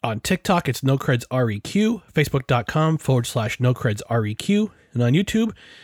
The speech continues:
search No Credentials Required, subscribe, and hit the notification bell for when new videos are released. On the podcast side, our home base is Spreaker, but you can subscribe wherever you check out podcasts. That includes Apple Podcasts, Spotify,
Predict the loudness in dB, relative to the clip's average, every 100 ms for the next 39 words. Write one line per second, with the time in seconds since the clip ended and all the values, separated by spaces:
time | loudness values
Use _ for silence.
0 | -20 _ _ -2 0 2 0 0 -2 0
1 | -2 -2 0 0 0 -4 -8 -10 0 2
2 | 2 -2 -8 -18 _ -6 0 2 2 0
3 | -2 -2 0 0 2 0 2 2 4 4
4 | 4 4 2 2 0 -4 -2 0 -2 -6
5 | _ 0 2 0 -6 -16 -18 -20 _ _
6 | _ _ _ -20 _ -2 0 0 0 0
7 | 0 0 0 0 -6 -18 -6 -2 2 4
8 | 2 0 -4 -2 0 2 0 2 2 2
9 | -2 -6 -8 -2 2 2 -2 -10 -20 -20
10 | -10 -2 2 2 2 2 2 0 2 0
11 | 0 -2 -2 -2 -2 -2 -6 -16 -20 -20
12 | _ 2 2 0 0 0 -4 -2 -2 0
13 | -2 -2 0 -2 -2 -10 -12 0 2 2
14 | 0 0 0